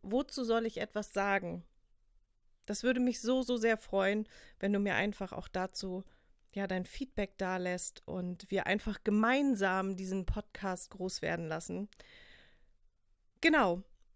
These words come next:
Ich habe wie immer überhaupt keinen Plan.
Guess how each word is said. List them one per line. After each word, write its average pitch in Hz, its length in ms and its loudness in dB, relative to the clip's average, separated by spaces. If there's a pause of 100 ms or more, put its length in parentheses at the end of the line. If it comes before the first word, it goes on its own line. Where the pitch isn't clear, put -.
(120)
Ich 247 220 0
habe 294 440 4 (120)
wie 214 220 -2
immer 269 580 2
überhaupt 202 600 -2
keinen 208 420 0
Plan. 151 420 -6